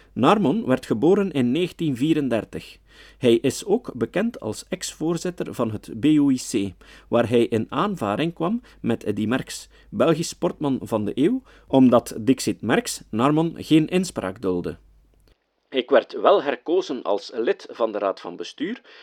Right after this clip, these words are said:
maar ik heb geen zin om alleen maar ja te knikken bij wat de voorzitter vertelt.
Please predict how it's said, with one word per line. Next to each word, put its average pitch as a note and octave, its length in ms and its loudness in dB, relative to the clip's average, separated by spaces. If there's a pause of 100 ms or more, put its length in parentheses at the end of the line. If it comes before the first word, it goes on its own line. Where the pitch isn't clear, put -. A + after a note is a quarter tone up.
(120)
maar A#2 160 2
ik G#2+ 120 2
heb - 220 -4
geen F3+ 380 0
zin E3 240 0
om A#2+ 180 -4
alleen D3 260 2
maar E3+ 280 -2
ja A#2 200 2
te - 100 -8
knikken G#3 480 -6
bij B2 160 0
wat A2 280 -4
de G#2 100 -8
voorzitter D3+ 460 -4
vertelt. G#2+ 600 -4